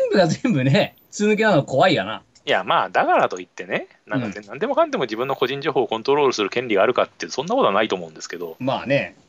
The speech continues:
Speaker 2: まあ、個人情報の範囲にもよりますけどね。
Speaker 1: うん。
Speaker 2: うん。
Speaker 1: ある意味、個人情報を売り渡して無料サービス使ってるようなもんだからな。
Speaker 2: そうですよ。わし常にそう学生に主張してますよ。「お前らただでなんか使ってるとしたら、売り、売り物になってんのはお前らだぞ」と言ってますよ。
Speaker 1: まあね。それは、なんかそういうことを、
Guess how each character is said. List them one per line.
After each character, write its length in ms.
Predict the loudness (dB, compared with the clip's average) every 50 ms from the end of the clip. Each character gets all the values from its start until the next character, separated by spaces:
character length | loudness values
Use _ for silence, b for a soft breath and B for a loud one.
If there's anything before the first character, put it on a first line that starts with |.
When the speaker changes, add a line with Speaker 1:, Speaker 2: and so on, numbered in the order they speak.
| _ -6
Speaker 2:
ま 60 | -6
あ、 40 | -2
個 120 | -2 -2
人 100 | -2 -2
情 140 | -2 0 2
報 120 | 2 2 2
の 60 | 2
範 120 | 0 -2
囲 40 | -2
に 60 | -2
も 80 | -6 -8
よ 60 | -8
り 60 | -6
ま 120 | -4 -4 -4
す 80 | -2
け 60 | -4
ど 80 | -6 -6
ね。 180 | -8 -12 -12 -12 _ _ _ -10
Speaker 1:
う 20 | -8
ん。 280 | -8 -6 -8 -10 -14 -20 -20 -20 _ _ _ _ _ -20 -20 -20 -20 -20 -20 -18 _
Speaker 2:
う 40 | -10
ん。 60 | -10 -10 -10 -18 -10 -4
Speaker 1:
あ 160 | 0 2 4
る 60 | 4
意 20 | 2
味、 60 | 0 _ _
個 80 | 0 2
人 180 | 4 4 4
情 100 | 4 4
報 80 | 4 6
を 20 |
売 60 | 6 6
り 60 | 6
渡 280 | 6 4 4 4 4
し 40 | 4
て 60 | 4
無 80 | 4 4
料 100 | 4 4
サ 80 | 4 4
ー 40 | 2
ビ 60 | 2
ス 40 | 0
使 80 | 0
っ 40 | -2
て 40 | 0
る 40 | 2
よ 60 | 2
う 20 |
な 20 | 2
も 60 | 4
ん 20 |
だ 80 | 4 2
か 60 | 2
ら 60 | 0
な。 140 | -6 -8 -10 -12 -16 -20 -20 _ _ _ -4
Speaker 2:
そ 120 | -2 0
う 20 | 0
で 80 | 0
す 120 | -2 -2 -4
よ。 140 | -2 0
わ 160 | 2 0 0 0
し 80 | -4 -8
常 200 | -8 -6 -6 -6
に 80 | -4
そ 120 | -2 0 2
う 20 | 2
学 140 | 2 0 0
生 80 | -2
に 80 | -2 -2
主 80 | -4
張 120 | -2 -2 -2
し 60 | -2
て 60 | -2 -4
ま 100 | -4 -4
す 120 | -4 -2
よ。 120 | -4 -4 -4 -4
「お 60 | -2
前 120 | 0 0
ら 60 | 0
た 100 | 2 2
だ 100 | 2 2
で 40 | 2
な 80 | 2 -2
ん 40 | -2
か 80 | -2 -4
使 140 | -2 -2
っ 60 | -4 0
て 80 | 0
る 60 | 0
と 60 | 0 0
し 60 | 0
た 60 | 2
ら、 80 | 2 2
売 200 | 2 2 0 0
り、 80 | 2
売 100 | 2 2
り 60 | 2
物 140 | 2 2 4
に 40 | 2
な 60 | 2
っ 40 | 2
て 100 | 2 0
ん 20 |
の 80 | 0 0
は 20 |
お 20 | 0
前 160 | 2 2 2
ら 120 | 2 2
だ 80 | 0 0
ぞ」 100 | 0 0 -2
と 80 | -2 -4
言 40 | -10
っ 40 |
て 80 | -8 -8
ま 80 | -4 -2
す 60 | 0
よ。 80 | 0
Speaker 1:
ま 60 | 0 0
あ 40 | 0
ね。 300 | 0 2 2 2 -2 -6 _
そ 200 | -12 -6 -4 -2 2
れ 80 | 2 6
は、 320 | 6 6 6 6 4 4
な 180 | 2 2 2 2
ん 40 | 4
か 100 | 2 2
そ 160 | 2 2 0
う 60 | 2
い 40 | 2
う 60 | 0
こ 80 | 0 0
と 440 | 4 4 6 6 6 6 6 6 6
を、 120 | 4 2